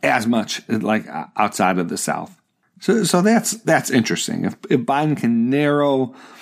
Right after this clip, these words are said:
uh, it, it, I'm sorry, if Bernie can narrow Biden's advantage with black voters,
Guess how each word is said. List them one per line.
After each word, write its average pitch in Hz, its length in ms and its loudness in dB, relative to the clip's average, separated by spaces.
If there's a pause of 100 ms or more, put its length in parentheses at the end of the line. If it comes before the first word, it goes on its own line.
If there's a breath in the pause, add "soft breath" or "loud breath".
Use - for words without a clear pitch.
(460 loud breath)
uh, 139 140 0
it, 143 260 -2
it, 135 120 0
I'm 117 140 2
sorry, 110 260 0
if 98 180 -4
Bernie 151 440 0
can 113 260 0
narrow 127 320 2
Biden's 110 420 0
advantage 98 540 0 (100)
with - 180 -6
black 101 240 0
voters, 92 560 -2